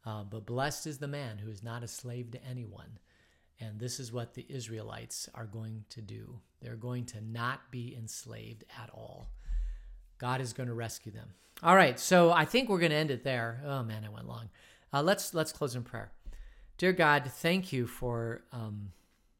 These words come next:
for being with us today, and help us to, to live lives where the only one we're enslaved to is to, is you, and you are the greatest. Uh, because when we're in your kingdom, we're not really in slavery. We are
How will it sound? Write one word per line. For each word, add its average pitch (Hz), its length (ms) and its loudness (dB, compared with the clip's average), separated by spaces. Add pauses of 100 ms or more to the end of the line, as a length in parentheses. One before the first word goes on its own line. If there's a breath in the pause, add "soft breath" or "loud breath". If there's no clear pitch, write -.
(600 soft breath)
for 127 120 -4
being 147 220 4
with 143 180 0
us 131 160 -2
today, 110 540 -6
and 107 400 -8
help 156 260 0
us 131 320 0
to, 117 460 -2 (680 soft breath)
to 135 140 -2
live 131 340 4
lives 127 480 4
where 123 100 0
the 123 120 -4
only 147 260 0
one 123 240 -2
we're 113 60 -4
enslaved 117 600 -6
to 107 260 -10
is 92 100 -12
to, - 160 -12
is 107 360 -12
you, 107 340 -12 (240)
and 110 260 -8
you 123 180 0
are 113 100 -2
the 113 100 -6
greatest. 110 580 -8 (880 soft breath)
Uh, 104 260 -8
because 117 340 -6
when 120 180 -2
we're 117 120 -2
in 120 100 -2
your 127 140 -2
kingdom, 123 440 -6
we're 107 100 -8
not 113 200 -8
really 110 280 -8
in 101 100 -10
slavery. 113 580 -10
We 117 160 -12
are 107 220 -12